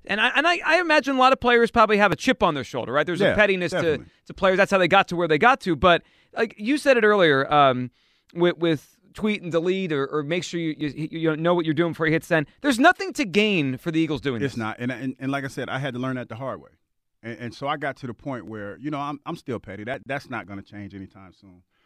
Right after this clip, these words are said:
Speaker 2: But I, I, for the most part, I take great joy in knowing that most of the stuff that's being said about me or, or to me on, on Twitter will never be said to my face.
Speaker 1: Mm-mm.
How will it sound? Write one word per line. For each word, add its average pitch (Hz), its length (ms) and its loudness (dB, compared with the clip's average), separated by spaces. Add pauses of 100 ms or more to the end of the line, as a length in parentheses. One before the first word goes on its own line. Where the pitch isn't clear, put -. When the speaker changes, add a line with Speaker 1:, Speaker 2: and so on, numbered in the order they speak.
(200)
Speaker 2:
But 160 120 -6
I, 147 160 -8
I, 165 220 -8 (140)
for 160 120 -10
the 151 80 -6
most 160 260 -8
part, 110 300 -14
I 135 60 -12
take 139 280 -12
great 123 320 -10
joy 127 300 -10
in 107 200 -10
knowing 113 280 -8
that 95 160 -10
most 127 260 -10
of 120 60 -20
the 113 80 -18
stuff 127 340 -14 (600)
that's 107 220 -8
being 113 360 -4
said 107 500 -8 (180)
about 113 380 -6
me 120 460 -10
or, 104 180 -14
or 98 140 -14
to 135 180 -14
me 120 300 -8
on, 123 280 -10
on 117 260 -10
Twitter 110 380 -10 (480)
will 156 200 -6 (220)
never 151 320 -4
be 123 200 -8
said 131 300 -12
to - 80 -18
my 110 100 -10
face. - 220 -20 (240)
Speaker 1:
Mm-mm. 110 200 -20